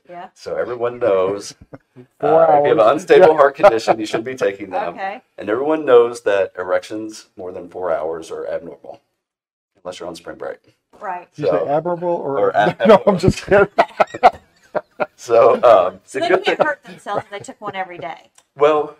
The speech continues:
Speaker 2: you, I, I don't see it taken every day usually.
Speaker 1: Oh.
Speaker 2: Um, Cialis, for example,
Speaker 1: 'Cause it, does it work
Speaker 2: has a,
Speaker 1: immediately?
Speaker 2: it works pretty quickly.
Speaker 1: So you don't need to take it unless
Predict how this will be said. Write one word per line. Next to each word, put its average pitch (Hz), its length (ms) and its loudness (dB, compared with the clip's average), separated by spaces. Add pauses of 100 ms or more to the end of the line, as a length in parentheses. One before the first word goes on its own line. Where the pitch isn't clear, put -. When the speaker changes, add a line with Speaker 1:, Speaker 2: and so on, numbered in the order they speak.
Speaker 2:
you, 160 260 -12 (800)
I, 113 220 -6
I 131 60 -6
don't 151 260 -8
see - 140 -14
it 113 240 -10 (220)
taken 110 360 -12
every 110 220 -8
day 110 240 -4
usually. 113 500 -10 (420)
Speaker 1:
Oh. 90 300 -4
Speaker 2:
Um, 85 320 -16
Cialis, 107 580 -6
for 120 160 -12
example, 107 720 -12
Speaker 1:
'Cause 269 160 -10
it, 277 80 -8
does 254 140 -16
it 247 60 -16
work 247 180 -12 (100)
Speaker 2:
has 254 180 -4
a, 247 40 -6
Speaker 1:
immediately? 294 300 -10 (240)
Speaker 2:
it - 120 -12
works - 180 -8
pretty - 180 -8
quickly. - 480 -10
Speaker 1:
So - 160 -18
you 285 140 -10
don't 285 180 -8
need 262 200 -14
to 233 60 -18
take 196 260 -14
it 190 120 -18
unless 190 420 -16